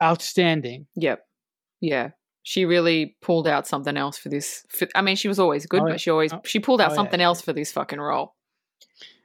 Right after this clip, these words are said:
Speaker 1: Yeah, she pulled it.
Speaker 2: So the first, the official first scene is Susanna, Winona Ryder. She's on a gurney. There's doctors rushing around her. She's sweating. She's strapped down. One of the doctors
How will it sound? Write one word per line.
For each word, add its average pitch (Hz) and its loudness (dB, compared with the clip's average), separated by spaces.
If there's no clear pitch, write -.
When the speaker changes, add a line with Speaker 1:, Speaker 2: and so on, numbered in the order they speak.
Speaker 1:
Yeah, 165 4
she 165 0
pulled 170 4
it. 135 -10
Speaker 2:
So - 0
the 202 0
first, 226 0
the 185 4
official 269 0
first 165 0
scene 160 -2
is 151 -4
Susanna, 160 0
Winona 160 -2
Ryder. 151 0
She's 156 -6
on 160 -2
a 160 -4
gurney. 147 -4
There's 160 -2
doctors 156 -4
rushing 160 -2
around 139 0
her. 151 -4
She's - -2
sweating. 156 -2
She's - 0
strapped - 2
down. 147 2
One 156 2
of 160 2
the 160 -2
doctors 156 0